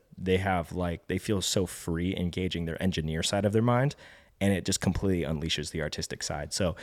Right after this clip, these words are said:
that's what I'm trying to tap into this year. And, um, yeah, I just think it's funny because, like, back, I just wanted to finish this thought of, like, the whole self-help condescension.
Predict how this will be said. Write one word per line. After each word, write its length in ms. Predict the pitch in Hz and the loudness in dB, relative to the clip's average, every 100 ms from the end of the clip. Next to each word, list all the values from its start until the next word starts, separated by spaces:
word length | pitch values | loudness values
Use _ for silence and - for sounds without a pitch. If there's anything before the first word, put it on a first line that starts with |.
| - - | -14 -4
that's 200 | 110 123 | 0 4
what 60 | 120 | 4
I'm 120 | 110 | 4
trying 220 | - 95 | 4 2
to 40 | - | 4
tap 200 | 90 - | 2 2
into 260 | 87 90 | 0 0
this 240 | 85 87 92 | 2 2 4
year. 300 | 87 85 - _ - _ - | 2 0 -4 _ -20 _ -6
And, 400 | 90 92 87 85 | 0 2 2 2
um, 480 | 87 82 78 73 76 - - - - _ _ _ - | 2 2 -2 -4 -6 -10 -14 -18 -20 _ _ _ 2
yeah, 160 | 101 92 | 4 6
I 80 | 92 | 4
just 160 | 98 | 2
think 140 | 107 90 | 0 -2
it's 100 | - | 0
funny 240 | 98 98 | 2 2
because, 340 | 87 - 87 | 0 -2 -2
like, 220 | 90 85 - | -2 -4 0
back, 200 | 98 - | -2 0
I 120 | - 110 | 0 2
just 200 | 120 - | 2 4
wanted 200 | 117 95 | 4 2
to 60 | |
finish 180 | 98 92 | 0 0
this 120 | 90 | 0
thought 220 | - 98 | 2 2
of, 160 | 92 85 | 2 -2
like, 200 | 85 - | -4 -2
the 100 | 90 | -2
whole 180 | 90 85 | 0 0
self-help 560 | - 87 - 87 90 | 0 0 0 -2 -2
condescension. 680 | - 104 113 117 120 135 147 | -2 0 2 2 2 2 0